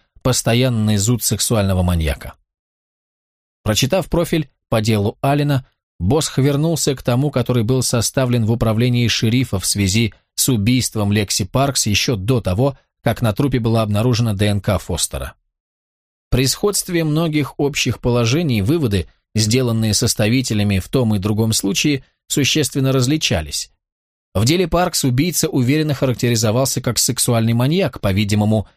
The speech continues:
выследивший Лекси Паркс и тщательно спланировавший нападение, но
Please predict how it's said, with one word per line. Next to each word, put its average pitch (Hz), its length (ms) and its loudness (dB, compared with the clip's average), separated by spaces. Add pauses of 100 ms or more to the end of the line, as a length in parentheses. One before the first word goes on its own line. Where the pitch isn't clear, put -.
(140)
выследивший 120 720 0
Лекси 110 320 0
Паркс 131 400 -2
и 127 100 -2
тщательно 120 600 0
спланировавший 110 800 0
нападение, 120 580 0
но 127 260 2